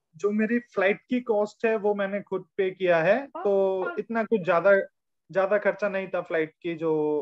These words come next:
Speaker 1: अ,
Speaker 2: हम्म,
Speaker 1: charges
Speaker 2: कितना
Speaker 1: थे,
Speaker 2: आया
Speaker 1: जो
Speaker 2: खर्चा?
Speaker 1: travel फीस थी।
Speaker 2: कितना खर्चा
Speaker 1: तो
Speaker 2: आया?
Speaker 1: मैं विस्तारा से आया था, विस्तारा में इकोनॉमी class around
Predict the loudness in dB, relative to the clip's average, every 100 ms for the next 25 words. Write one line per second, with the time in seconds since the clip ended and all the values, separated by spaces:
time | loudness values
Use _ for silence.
0 | -4 -6 -6 -4 -2 -2 -2 -4 2 4
1 | 6 4 2 2 2 0 -6 -8 -8 -8
2 | -10 -12 -14 _ -16 -10 -4 -4 -4 2
3 | 2 2 0 2 4 2 0 2 2 2
4 | 0 2 4 4 2 0 -2 2 2 2
5 | -2 -4 -4 -4 -4 -2 -2 -4 -6 -2
6 | -2